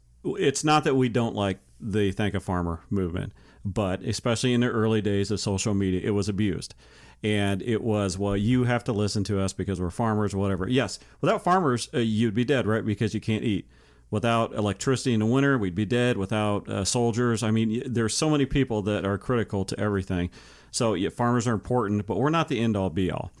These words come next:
There were certain people out there that were acting like we were the end-all, be-all. And I think that's where the pushback from a lot of farmers, especially in social media, came from. Because we would have, uh, people that maybe weren't even active farmers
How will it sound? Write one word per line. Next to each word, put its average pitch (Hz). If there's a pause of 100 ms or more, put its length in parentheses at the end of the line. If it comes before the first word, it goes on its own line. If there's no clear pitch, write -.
(760)
There 120
were 113
certain 123
people 120
out 107
there 110
that 101
were 110 (280)
acting 131
like 98
we 104
were 98
the 92
end-all, 95
be-all. 95
And 110
I 123
think 220
that's 175
where 165
the 135
pushback 113
from 104 (460)
a -
lot 127
of 120
farmers, 113
especially 135
in 113
social 113
media, 98
came 98
from. - (400)
Because 113
we 120
would 113
have, 110
uh, 104
people 127
that 120
maybe 147
weren't 185
even 170
active 135
farmers 160